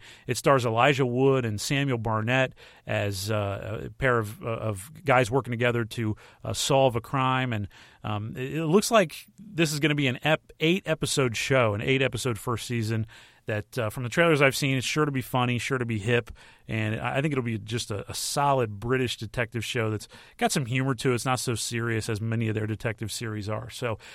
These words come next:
Dirk Gently's Holistic Detective Agency on B B C America on October twenty-second.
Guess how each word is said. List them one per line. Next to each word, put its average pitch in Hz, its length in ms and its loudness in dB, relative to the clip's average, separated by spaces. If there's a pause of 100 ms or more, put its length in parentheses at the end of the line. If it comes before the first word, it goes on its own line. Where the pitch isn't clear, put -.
(240)
Dirk 185 200 6
Gently's 160 420 4
Holistic 135 440 0
Detective 123 440 0
Agency 123 480 -2
on 110 140 0
B 127 160 -2
B 139 100 -2
C 127 180 -4
America 117 420 0
on 113 220 0
October 131 320 -2
twenty-second. 117 640 -2